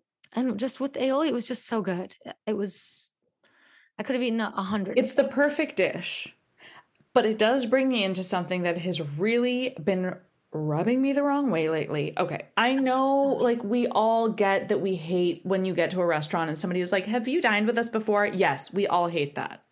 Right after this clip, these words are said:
Speaker 2: This has been said a million times before. When people are like, "Have you dined with us before? Can I explain the menu to you?" Like, no, I don't need, it's a
Speaker 1: Yeah.
Speaker 2: fucking menu. I know, if I, if I don't understand something, I'll ask.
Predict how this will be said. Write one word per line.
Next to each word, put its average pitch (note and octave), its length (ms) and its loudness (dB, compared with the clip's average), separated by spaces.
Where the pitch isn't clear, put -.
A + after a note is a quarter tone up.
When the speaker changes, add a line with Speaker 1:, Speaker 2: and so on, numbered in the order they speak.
Speaker 2:
This G#3 220 2
has A3 100 -2
been G#3 160 0
said F#3+ 220 0
a - 20 0
million E3 400 -2
times D3+ 160 -8
before. - 460 -6
When G#3+ 140 0
people A3+ 180 4
are A3+ 40 4
like, G#3+ 140 2
"Have G#3 180 0
you G#3+ 100 2
dined F#3 220 2
with F#3+ 80 2
us F#3 120 2
before? E3 360 2
Can F3+ 140 -2
I E3 60 2
explain D#3 340 -2
the D3 80 -2
menu D3 280 -2
to G#3 120 -2
you?" A3+ 160 0
Like, A3+ 160 0
no, G#3 220 2
I F3 80 2
don't G#3 180 -2
need, F3+ 100 -4
it's - 160 0
a G#3 40 2
Speaker 1:
Yeah. F4+ 60 2
Speaker 2:
fucking A3 220 0
menu. D#3+ 560 0
I F3+ 160 0
know, F#3 260 0
if A3 120 2
I, G#3+ 240 4
if G#3 120 2
I A3 60 4
don't G#3+ 220 2
understand F3+ 420 -2
something, D#3 160 -2
I'll D3 100 2
ask. - 400 -4